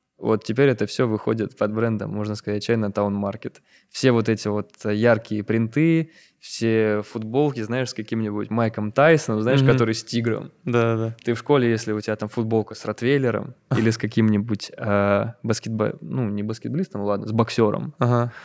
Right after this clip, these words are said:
Speaker 1: Э, ну, сейчас ты вспоминаешь, думаешь, "Блин, как я мог так одеваться?"
Speaker 2: <laughs>
Speaker 1: А Chinatown Market, вот эти вот наши, э, детские школьные
Speaker 2: Мгм.
Speaker 1: луки, грубо <laughs> говоря,
Speaker 2: Возрождают.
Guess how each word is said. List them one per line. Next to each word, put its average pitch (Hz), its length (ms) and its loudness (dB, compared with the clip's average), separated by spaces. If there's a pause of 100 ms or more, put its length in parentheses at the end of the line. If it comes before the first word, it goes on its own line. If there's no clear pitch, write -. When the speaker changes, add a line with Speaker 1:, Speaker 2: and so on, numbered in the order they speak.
(360)
Speaker 1:
Э, 104 500 2
ну, 135 480 2
сейчас 120 300 2
ты 117 100 -4
вспоминаешь, 120 440 0
думаешь, 110 340 0
"Блин, 107 600 0
как 113 200 -2
я 113 80 0
мог 113 200 0
так 117 160 -4
одеваться?" 113 560 4
Speaker 2:
<laughs> - 600 -8
Speaker 1:
А 110 80 2
Chinatown 120 500 4
Market, 180 340 4
вот 110 160 2
эти 120 220 4
вот 107 240 2
наши, 107 640 2 (400)
э, 101 260 2
детские 110 480 4
школьные 104 920 2
Speaker 2:
Мгм. 123 300 2
Speaker 1:
луки, 123 500 6
грубо 117 340 2
<laughs> 131 280 6
говоря, 127 160 0 (340)
Speaker 2:
Возрождают. 113 600 2